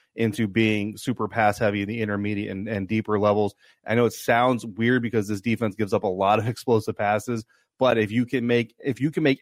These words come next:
any offense a little bit less three, four, or five dimensional, whatever it's trying to be, that simplifies things from a mental standpoint. Um, and I think this is really the best spot for the Washington Commanders to be able to do so is to control the ground game, uh, on offense.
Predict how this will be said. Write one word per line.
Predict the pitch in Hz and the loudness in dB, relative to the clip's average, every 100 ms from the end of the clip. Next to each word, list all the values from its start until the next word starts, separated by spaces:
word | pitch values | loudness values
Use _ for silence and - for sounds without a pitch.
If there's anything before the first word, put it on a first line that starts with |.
| - | 0
any | 151 147 143 | 4 6 6
offense | 127 123 120 101 | 4 4 0 -4
a | 110 | -4
little | 104 117 120 | -4 -2 0
bit | 123 | -2
less | 107 113 104 - - | 0 0 0 -2 -10
three, | 117 120 120 | -2 0 0
four, | 107 127 120 107 | 0 2 4 2
or | |
five | - 120 120 | 2 2 4
dimensional, | 113 113 117 - 104 | 2 2 0 -2 0
whatever | 110 120 113 | 2 2 0
it's | 107 | -4
trying | 120 110 | -4 -4
to | 101 | -4
be, | 113 107 - _ _ _ | -4 -6 -8 _ _ _
that | 123 113 | 0 0
simplifies | - 139 120 120 117 110 107 | 0 -2 -2 -2 2 2 2
things | 113 98 | -4 -6
from | 107 | -4
a | 98 | -2
mental | 101 110 135 | -2 -4 -6
standpoint. | 120 139 135 131 143 139 _ _ _ - | -6 -4 -4 -2 -4 -4 _ _ _ -6
Um, | 104 107 107 | 0 2 2
and | 107 | 0
I | |
think | 104 107 | 0 0
this | 113 117 | -2 -2
is | 107 | -2
really | 110 110 | 0 0
the | |
best | 95 110 107 | 0 0 0
spot | - 120 113 98 _ _ _ | -2 -2 0 -4 _ _ _
for | - 127 | 0 2
the | 120 | 4
Washington | 113 113 117 | 4 2 -2
Commanders | 101 113 107 | -2 0 0
to | |
be | 107 | 0
able | 98 | 0
to | 101 | 0
do | 104 | -2
so | 113 104 | 2 2
is | 101 - | 2 0
to | 113 104 - _ _ | -4 -4 -6 _ _
control | 113 104 123 | -6 0 2
the | 110 | 2
ground | 104 98 98 92 | 0 -2 -4 -6
game, | 92 95 - | -10 -12 -8
uh, | 113 101 | -4 -2
on | 104 | 0
offense. | 113 120 117 120 113 | 2 2 2 0 0